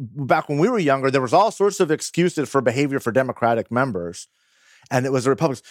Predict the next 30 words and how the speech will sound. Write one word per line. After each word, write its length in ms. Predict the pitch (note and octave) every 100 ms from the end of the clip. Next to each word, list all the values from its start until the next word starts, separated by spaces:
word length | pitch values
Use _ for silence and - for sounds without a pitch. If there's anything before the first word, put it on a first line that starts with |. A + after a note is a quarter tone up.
| -
That 220 | B2+ G3+
has 240 | G3+ G#3 E3
shifted 640 | - F#3+ G3+ - C#3 F2 -
entirely 600 | C#3+ - D3+ F#3 G3 D3
a 40 | A#2+
hundred 320 | D#3 E3+ D3+
and 40 |
eighty 500 | D3 C#3 C#3 C#3+ C#3
degrees 400 | A#2+ B2+ C3+ G#2
differently. 680 | - F#3 D3+ G2 F#2 E2+ - _ _ _ _ -
And 180 | C#3+
there 180 | D#3+ F#3
is 140 | G3+ E3
a 100 | C#3+
strong 460 | - - E3+ F3
sense 260 | - D#3+ D#3
in 60 |
this 160 | D3+ C3
caucus 380 | - D3+ D#3 C3
that 160 | C3
they 180 | A#2+ F3+
don't 240 | D#3 E3 D3+
know 160 | D#3+
how 200 | C#3 D3+
this 220 | C#3+ D3+ D#3
is 100 | C3
going 260 | C#3+ C#3+ B2+
to 160 | D3
play 300 | B2 D3 C3+
out. 300 | C3+ B2+ E2+